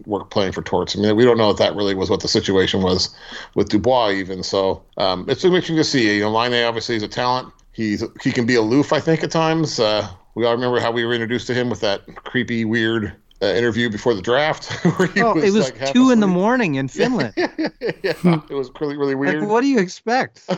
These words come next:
Speaker 1: <laughs>
Speaker 2: Interview me at two in the morning. You're lucky I'm awake.
Speaker 1: So it will be interesting to see how that, how that combination works. I'm not convinced with all the conjecture people who's gonna <laughs> ju-, jump right to the fact that he'll hate it there. He may like it.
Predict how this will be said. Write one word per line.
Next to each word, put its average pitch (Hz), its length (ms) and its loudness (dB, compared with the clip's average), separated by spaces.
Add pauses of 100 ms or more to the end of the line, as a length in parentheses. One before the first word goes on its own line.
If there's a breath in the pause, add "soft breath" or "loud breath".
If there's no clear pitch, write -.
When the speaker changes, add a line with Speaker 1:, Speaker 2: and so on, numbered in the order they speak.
(260)
Speaker 1:
<laughs> 202 380 -4
Speaker 2:
Interview 202 380 2
me 185 220 2
at 196 140 -2
two 156 140 -4
in 156 80 -2
the 151 60 -2
morning. 143 340 -2
You're 151 140 -2
lucky 165 320 -4
I'm 131 260 -6 (140)
awake. 139 560 -4 (220)
Speaker 1:
So 147 160 6
it 147 80 6
will 185 120 6
be 208 80 0
interesting 170 220 0
to 151 80 2
see 156 220 2
how 139 180 2
that, 131 240 0 (120)
how 120 160 -2
that 113 240 0 (260)
combination 113 500 -2
works. 95 200 -8
I'm 110 160 0
not 120 300 0 (400)
convinced 113 380 -2
with 113 100 -6
all 113 120 4
the 104 120 -4 (100)
conjecture 117 520 -2
people 98 420 -2
who's 110 240 -2
gonna 113 180 4
<laughs> - 0 -
ju-, 147 300 2
jump 123 240 2
right 117 220 2
to 113 100 -6
the 104 180 -2
fact 107 280 0
that 98 100 -4
he'll 95 140 0
hate 101 160 2
it 95 100 -2
there. 95 140 -2
He 131 80 2
may 170 160 4
like 185 200 2
it. - 160 -6